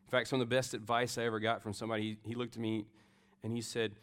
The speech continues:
"You know, just know life isn't gonna go the way that you think it's gonna go." And, and that was great advice. It's proved true over and over again.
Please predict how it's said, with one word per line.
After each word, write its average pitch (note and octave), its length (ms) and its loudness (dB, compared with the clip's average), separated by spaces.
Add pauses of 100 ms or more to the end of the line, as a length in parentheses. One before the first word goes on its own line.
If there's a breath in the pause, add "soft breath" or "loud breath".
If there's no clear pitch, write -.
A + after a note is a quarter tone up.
(320 soft breath)
"You C3+ 80 0
know, C3+ 100 2
just F#3+ 240 -6
know B2 260 2
life A#2 540 -4
isn't A#2 340 -6
gonna A2 200 -2
go A2 220 -4
the G#2 100 -6
way G#2 200 -4
that G2 120 -8
you G2+ 160 -8
think G2 200 -8
it's F2+ 140 -14
gonna F2+ 220 -10
go." - 160 -16 (1600 soft breath)
And, A#2 240 -2
and B2+ 120 2
that D3+ 60 2
was C3 120 -2
great D#3 180 2
advice. C#3+ 220 4
It's A#2 100 -12
proved D3+ 300 -2
true C3 280 -2
over B2+ 220 -2
and B2 80 0
over A2 240 -4
again. F#2+ 260 -10